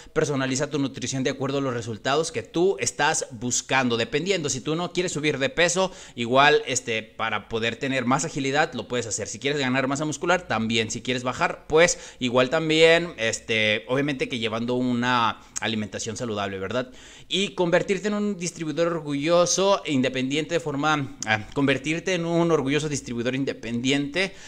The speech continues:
para que formes parte de nuestro equipo y podrás generar ingresos de inmediato al usar, llevar, hablar. Que eso es como dato importante.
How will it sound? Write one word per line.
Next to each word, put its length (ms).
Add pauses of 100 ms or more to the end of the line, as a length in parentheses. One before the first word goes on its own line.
(140)
para 160
que 100
formes 300
parte 240
de 80
nuestro 260
equipo 420
y 60
podrás 260
generar 360
ingresos 580
de 100
inmediato 680
al 320
usar, 540
llevar, 520
hablar. 500 (580)
Que 180
eso 180
es 100
como 200
dato 180
importante. 720